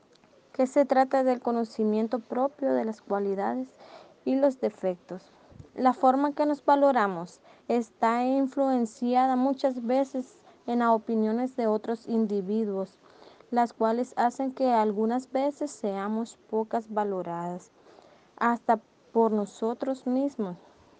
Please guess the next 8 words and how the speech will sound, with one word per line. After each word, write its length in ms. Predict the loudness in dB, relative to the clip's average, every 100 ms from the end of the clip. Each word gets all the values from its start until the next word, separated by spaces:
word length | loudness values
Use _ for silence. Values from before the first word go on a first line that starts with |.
| _ _ -20 _ _ _ _ _ _ _ _ _ -20 -20 -20 _ -8
Una 560 | 0 2 4 4 4 4
autoestima 720 | 2 2 0 0 -2 0 0
saludable 960 | 0 0 0 0 0 -2 -2 -4 -6 -4
es 180 | -6 -4
fundamental 840 | -2 0 2 0 0 -2 -2 -2
en 140 | -2 0
nuestra 340 | -2 -2 -6
vida 460 | -4 -4 -4 -6